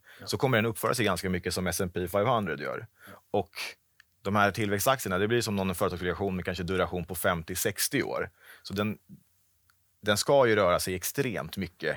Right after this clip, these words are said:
Speaker 2: i en, eh, period där, eh, där de här ränteförändringarna sker.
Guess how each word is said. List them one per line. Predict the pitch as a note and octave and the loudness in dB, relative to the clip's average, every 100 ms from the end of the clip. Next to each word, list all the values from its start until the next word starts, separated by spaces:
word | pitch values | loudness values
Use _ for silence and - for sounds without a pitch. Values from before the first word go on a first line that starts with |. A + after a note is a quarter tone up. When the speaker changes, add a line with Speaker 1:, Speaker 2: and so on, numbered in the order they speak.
| - | -6
Speaker 2:
i | F#2 F2 E2+ | -6 -2 0
en, | D#2+ E2+ | 0 -2
eh, | E2 D#2+ | 0 0
period | F#2+ F2+ F2 E2+ D2+ | 0 0 -2 -4 0
där, | E2+ D#2 D#2 | 2 4 2
eh, | D#2+ D#2 D2+ D2 | 0 -2 -2 -2
där | F2 E2+ | 2 2
de | E2+ | 0
här | E2 E2 D#2+ C#2+ | -2 0 0 0
ränteförändringarna | F2+ D#2 F2+ - G2 F2 E2+ F2 D2 C2+ | 0 0 -4 -2 0 0 -4 -6 -8 -10
sker. | - - F2+ F2+ | -4 0 2 0